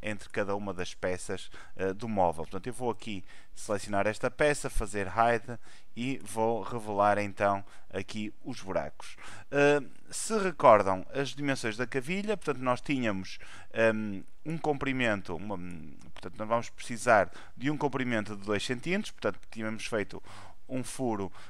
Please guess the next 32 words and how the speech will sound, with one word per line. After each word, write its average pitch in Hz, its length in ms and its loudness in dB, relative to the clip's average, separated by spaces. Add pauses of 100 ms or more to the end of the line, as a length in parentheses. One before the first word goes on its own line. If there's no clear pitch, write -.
eh, 113 220 4
com 117 440 2
um 151 140 -2
centímetro 113 600 -2
de - 40 -8
profundidade 107 720 4
de 101 140 -6
um 101 80 -4
dos 110 140 -8
lados, 143 360 8
com 113 260 -2
outro 113 220 2
centímetro 113 400 -2
de - 80 -6
profundidade 101 420 0
de 101 60 -2
outros 101 240 -4
lados, 95 380 2
dá 101 180 4
dois. 143 540 0 (560)
Ahm, 143 420 8 (340)
e 175 200 0
temos 160 540 4
uma, 147 560 8
uma 131 180 0
cavilha 139 380 0
que - 100 -4
vai 135 140 6
ter 123 240 2
um 123 140 0
diâmetro 113 720 2 (380)
de 117 460 2